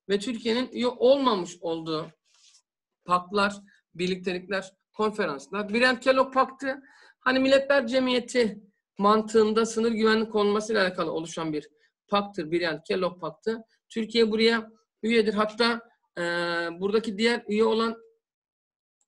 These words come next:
ülkeleri de <clears throat> yazayım, Brent-Kellogg'ta olan diğer ülkeleri de yazmış olayım. Burada A B D var, Fransa var,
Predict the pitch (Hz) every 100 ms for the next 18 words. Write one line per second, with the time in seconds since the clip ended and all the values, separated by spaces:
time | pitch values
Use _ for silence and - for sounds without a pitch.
0 | _ - 180 180 202 214 214 175 139 143
1 | _ - 180 - - - _ _ _ _
2 | _ _ - - 156 147 160 156 156 170
3 | 165 - 165 175 - 202 180 185 165 -
4 | _ _ _ _ _ 143 170 170 170 180
5 | 175 185 156 135 _ _ _ 156 151 147
6 | 139 139 139 160 165 170 180 180 190 185
7 | 202 196 202 - _ _ _ _ _ _
8 | - _ _ _ _ - 139 151 175 190
9 | 180 185 -